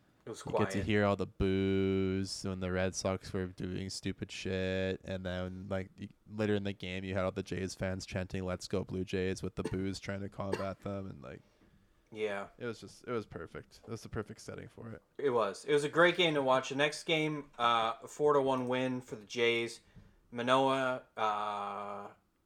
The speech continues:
Speaker 1: great game for Manoah. Scattered seven hits over six innings. Uh, only one earned run, which was a solo ding dong.
Speaker 2: Yeah.
Speaker 1: Uh, seven strikeouts though.
Speaker 2: No walks again. So
Speaker 1: No walks.
Speaker 2: two days
Speaker 1: Perfect.
Speaker 2: in,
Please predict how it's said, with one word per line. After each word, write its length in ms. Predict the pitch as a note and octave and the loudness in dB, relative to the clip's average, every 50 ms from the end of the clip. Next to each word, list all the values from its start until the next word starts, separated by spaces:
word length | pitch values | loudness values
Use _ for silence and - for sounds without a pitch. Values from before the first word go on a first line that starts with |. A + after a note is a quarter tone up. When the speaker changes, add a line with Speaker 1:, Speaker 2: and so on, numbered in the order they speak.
| - A#2+ - | -20 -14 -8
Speaker 1:
great 340 | - B2 A#2 B2+ C#3+ C#3 - | -2 2 6 6 6 6 6
game 300 | C3 A#2+ C3 C#3 C#3+ C3 | 4 6 6 6 4 2
for 140 | - C#3 A#2+ | -2 -4 -6
Manoah. 380 | A2+ A2 A#2 A#2+ B2 A#2+ A2+ | -4 0 0 0 0 0 -2
Scattered 480 | A2+ - - - B2+ A#2 A#2 A#2 A2+ A2+ | -4 -4 -2 0 2 4 4 2 2 0
seven 480 | - - - - - - C3 A#2+ A#2 A2 | -4 -10 -10 -8 -4 0 0 0 0 -2
hits 260 | A2+ A#2+ A#2+ - - | -4 -6 -6 -4 -4
over 200 | B2+ A#2 A2+ A2+ | -4 -4 -4 -6
six 320 | G#2+ - - A#2+ - - - | -8 -6 -8 -8 -8 -6 -8
innings. 440 | A#2+ A2 A2+ A2 A2+ A2+ G#2+ - - _ _ _ _ _ _ _ _ _ _ _ | -6 -4 -4 -6 -6 -8 -10 -14 -16 _ _ _ _ _ _ _ _ _ _ _
Uh, 140 | - A2 A#2 - | -6 -4 -2 2
only 240 | D3 E3 - G#3 G3+ | 4 6 6 6 8
one 220 | F#3+ F#3+ F#3 F#3 | 10 10 10 10
earned 180 | F#3+ F#3 F3 D#3+ | 8 6 6 8
run, 360 | D#3+ D#3+ D#3+ D#3+ E3 E3 D3+ - | 10 10 10 10 6 0 -6 -6
which 160 | C3+ C3 - | -6 -6 -2
was 120 | C3+ B2 G#2+ | -2 -4 -4
a 20 | G#2+ | -4
solo 540 | - - C#3+ C3+ C3+ C3 C3 B2+ B2+ A#2+ - - _ - B2+ | -2 0 2 2 4 4 4 4 2 0 -2 -12 _ -6 -2
ding 220 | C3 B2+ B2+ B2+ | 0 0 2 4
dong. 380 | B2 B2+ B2 B2 B2 B2 B2 A#2+ - - | 6 6 8 8 6 4 0 -6 -10 -6
Speaker 2:
Yeah. 180 | - A#2+ A#2+ A#2 | 0 2 2 4
Speaker 1:
Uh, 380 | G#2+ G#2 G#2 G#2 G#2 G#2 G#2 - - | 4 2 0 0 -2 -2 -4 -8 -12
seven 260 | - - - B2 A#2+ A2+ | -12 -8 -8 -8 -8 -8
strikeouts 560 | - - C3+ A#2+ A2 - A#2+ A2+ G#2+ - - | -6 -4 -2 -2 -2 0 -2 -2 -2 -4 -4
though. 320 | A#2 G#2+ G#2+ G#2+ G#2 - - _ - | -2 0 0 0 0 -2 -6 _ -2
Speaker 2:
No 140 | A#2+ B2 A#2+ | 2 4 4
walks 380 | A2 G#2+ B2 C3+ - - - - | 6 6 4 2 0 -4 -12 -14
again. 360 | A2+ G2+ A2 B2+ C#3+ C#3 C3 - _ _ _ | -10 -10 -8 -8 -8 -10 -12 -18 _ _ _
So 220 | - - G#2+ G#2 - - | -14 -12 -12 -12 -4 0
Speaker 1:
No 120 | A#2+ C3 | 2 4
walks. 360 | C3 C3+ C3+ C#3 D3+ - - - | 8 10 10 10 10 8 6 0
Speaker 2:
two 240 | - D3 B2+ A#2 | 6 8 10 10
days 80 | A#2 A#2+ | 10 8
Speaker 1:
Perfect. 80 | A#2 A#2 | 6 4
Speaker 2:
in, 60 | A2 | 0